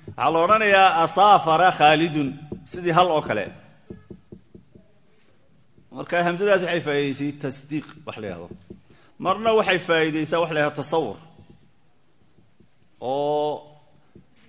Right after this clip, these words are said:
shayna, laba shay bay dhex, baa, ayaa, ayaa, ayaa loo baahan yahay. Mid iyadu ku xigaa, waa ta aad su'aal, aad su'aasha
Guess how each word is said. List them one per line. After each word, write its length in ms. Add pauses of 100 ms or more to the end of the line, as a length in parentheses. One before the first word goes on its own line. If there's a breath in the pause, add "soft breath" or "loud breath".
(160)
shayna, 600 (300)
laba 260
shay 220
bay 160
dhex, 140 (180)
baa, 260
ayaa, 260 (100)
ayaa, 200
ayaa 200
loo 160
baahan 320
yahay. 220 (560)
Mid 200
iyadu 320 (200)
ku 60
xigaa, 720
waa 140
ta 160 (140)
aad 140 (400)
su'aal, 520 (280)
aad 180
su'aasha 460